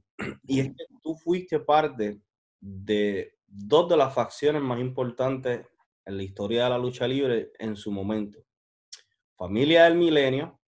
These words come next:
y la Star Corporation. Vamos a comenzar con la Familia del Milenio.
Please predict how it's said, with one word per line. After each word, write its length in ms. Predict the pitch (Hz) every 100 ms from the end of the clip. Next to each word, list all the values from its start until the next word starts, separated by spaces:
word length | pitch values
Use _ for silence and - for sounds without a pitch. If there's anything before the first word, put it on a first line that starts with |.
| _ _ _ -
y 60 |
la 100 | 104
Star 300 | 104 - 127
Corporation. 800 | 127 131 127 104 98 95 85 87 _ _ _ -
Vamos 280 | 131 196 208
a 60 |
comenzar 460 | 208 190 180 190 180
con 140 | 170
la 100 | 143
Familia 420 | 127 110 110 131 147
del 120 | 147
Milenio. 640 | 147 151 147 113 104 104